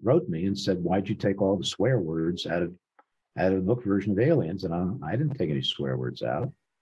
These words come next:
I was true to the screenplay. Uh, I'm always as true to the screenplay as I can possibly be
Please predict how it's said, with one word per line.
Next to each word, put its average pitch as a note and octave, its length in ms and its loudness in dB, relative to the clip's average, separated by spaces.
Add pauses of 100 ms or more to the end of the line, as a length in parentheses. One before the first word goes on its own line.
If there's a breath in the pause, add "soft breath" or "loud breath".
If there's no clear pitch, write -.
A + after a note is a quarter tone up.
(280)
I D#2 60 -2
was E2+ 180 -2
true G2+ 200 -2
to F#2 80 2
the F2 40 0
screenplay. - 560 0 (480)
Uh, - 220 -16
I'm F#2 140 0
always A#2 380 4
as A#2+ 140 -8
true A2+ 200 0
to F#2+ 80 -2
the F2+ 80 -4
screenplay F#2+ 540 0
as F2+ 120 0
I F2 80 2
can E2+ 180 -4
possibly G2+ 600 0
be B2+ 340 2